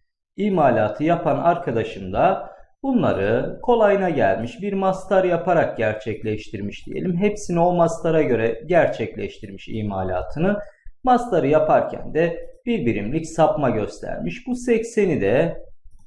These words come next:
diyelim ki seksen bir yapmış ya da yetmiş dokuz yapmış, fark etmez. Şimdi hepsi operatöre söylediğim sınırlar içerisinde. Çünkü sekseni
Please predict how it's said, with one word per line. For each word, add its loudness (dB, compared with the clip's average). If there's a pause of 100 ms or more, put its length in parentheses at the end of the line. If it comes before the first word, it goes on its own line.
diyelim -2
ki 2 (340)
seksen 2
bir 4
yapmış 0
ya 0
da 2
yetmiş -2
dokuz -4
yapmış, -2
fark 0
etmez. -6 (640)
Şimdi 0 (380)
hepsi 0 (180)
operatöre 2
söylediğim 0
sınırlar 0
içerisinde. 2 (520)
Çünkü -2
sekseni -2